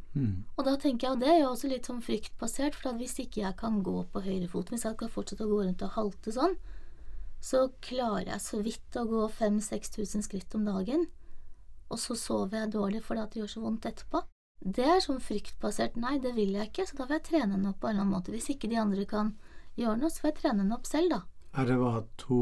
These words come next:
Speaker 1: kilometer cirka opp til kirken, eller?
Speaker 2: Det er vel ikke fullt, jo, kanskje et par
Speaker 1: Jeg
Speaker 2: kilometer,
Speaker 1: tror det er
Speaker 2: kanskje,
Speaker 1: sånn
Speaker 2: ja.
Speaker 1: cirka det.
Speaker 2: Mm.
Speaker 1: Og, og, eh, det som er så genialt med de lyktestolpene,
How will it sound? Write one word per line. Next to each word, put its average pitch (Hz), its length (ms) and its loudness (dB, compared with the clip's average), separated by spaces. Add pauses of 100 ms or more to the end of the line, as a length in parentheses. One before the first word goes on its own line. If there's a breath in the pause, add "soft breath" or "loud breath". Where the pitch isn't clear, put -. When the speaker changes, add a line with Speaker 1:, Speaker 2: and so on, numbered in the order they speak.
(140)
Speaker 1:
kilometer 120 640 2
cirka 131 380 0
opp - 160 -6
til 123 340 0
kirken, 135 580 2
eller? 180 300 2
Speaker 2:
Det - 240 -8
er 196 220 -6
vel 180 160 -6
ikke 311 180 0
fullt, - 400 -8
jo, - 160 -4
kanskje 226 460 0
et - 120 -12
par 220 140 -6
Speaker 1:
Jeg 208 100 -6
Speaker 2:
kilometer, 190 340 0
Speaker 1:
tror 156 120 6
det 151 60 6
er 123 80 4
Speaker 2:
kanskje, 113 220 2
Speaker 1:
sånn 113 180 2
Speaker 2:
ja. - 80 0
Speaker 1:
cirka 110 340 0
det. 110 140 2 (140)
Speaker 2:
Mm. 247 260 -2 (480 loud breath)
Speaker 1:
Og, 120 760 6
og, 123 400 0
eh, 113 220 0 (720 soft breath)
det 135 120 6
som 131 160 2
er 113 120 4
så 127 120 2
genialt 120 480 4
med 117 120 4
de 123 100 4
lyktestolpene, 123 800 0